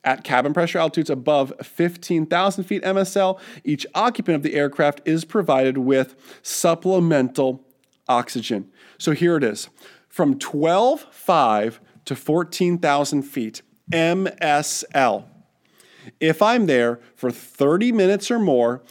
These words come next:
I must use supplemental oxygen.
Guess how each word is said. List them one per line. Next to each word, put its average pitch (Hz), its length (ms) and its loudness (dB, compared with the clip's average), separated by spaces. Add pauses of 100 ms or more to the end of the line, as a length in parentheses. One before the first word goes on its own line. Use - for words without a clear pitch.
(160)
I 139 140 2
must 147 460 0
use 151 260 -4
supplemental 131 540 -2
oxygen. 110 640 -8